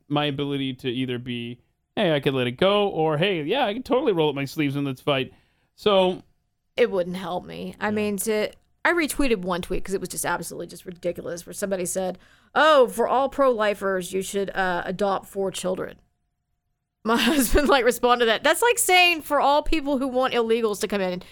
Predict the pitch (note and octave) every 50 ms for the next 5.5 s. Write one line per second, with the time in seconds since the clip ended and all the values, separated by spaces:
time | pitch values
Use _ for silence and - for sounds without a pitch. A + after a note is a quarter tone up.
0 | - B3 - A#3+ C#4+ - - E4+ C4 C#4 D4 C4+ - B3+ B3 - - C5 B4 F#4
1 | - - A4+ A#4+ A4 A4 C5+ C5 - - - G#4+ G#4+ F#4 E4+ F#4 F#4+ F4+ - -
2 | B4+ A4+ - - - - F4 - F#4+ G4 F#4 E4+ E4+ D#4+ E4+ F4 - - D4+ D#4+
3 | - - - - - - - - B2+ - - - - - - - - - - -
4 | - D5+ C#5 - - G4+ G#4+ - - - - - B4+ C#4+ G#3 D#4 D4+ B3+ D#4 D#4
5 | D4+ D4 C#4+ B3 - A#3 A#3 A#3+ A3+